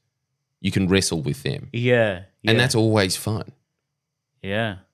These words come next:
Speaker 1: Even
Speaker 2: From,
Speaker 1: to this
Speaker 2: from
Speaker 1: day,
Speaker 2: then,
Speaker 1: I
Speaker 2: yeah.
Speaker 1: really like wrestling with m-, my,
Speaker 2: I love
Speaker 1: like,
Speaker 2: it, yeah.
Speaker 1: Aussie bulldog. It's great.
Speaker 2: Yeah.
Speaker 1: And yeah, as a kid, every single time, it was just like, you know,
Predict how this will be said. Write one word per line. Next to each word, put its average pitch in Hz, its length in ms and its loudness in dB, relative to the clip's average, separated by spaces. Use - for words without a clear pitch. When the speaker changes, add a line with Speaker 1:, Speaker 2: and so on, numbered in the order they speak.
Speaker 1:
Even 185 200 4
Speaker 2:
From, - 0 -
Speaker 1:
to 190 80 4
this 143 140 6
Speaker 2:
from 110 60 -2
Speaker 1:
day, 131 220 8
Speaker 2:
then, - 80 2
Speaker 1:
I - 60 4
Speaker 2:
yeah. 127 160 6
Speaker 1:
really 151 340 8
like 117 300 4
wrestling 98 480 2
with 92 240 0
m-, 92 140 -4
my, 98 200 4
Speaker 2:
I 147 40 8
love 147 200 6
Speaker 1:
like, 87 160 2
Speaker 2:
it, - 60 -8
yeah. 120 220 0
Speaker 1:
Aussie 98 360 2
bulldog. 95 540 0
It's - 120 -14
great. 110 300 2
Speaker 2:
Yeah. 107 320 0
Speaker 1:
And 127 160 2
yeah, 131 140 6
as 120 200 2
a 104 40 -4
kid, 120 680 2
every 135 500 4
single 120 480 0
time, 92 540 -2
it 87 60 -2
was 95 200 0
just - 240 -2
like, 87 320 0
you 90 100 0
know, 73 140 0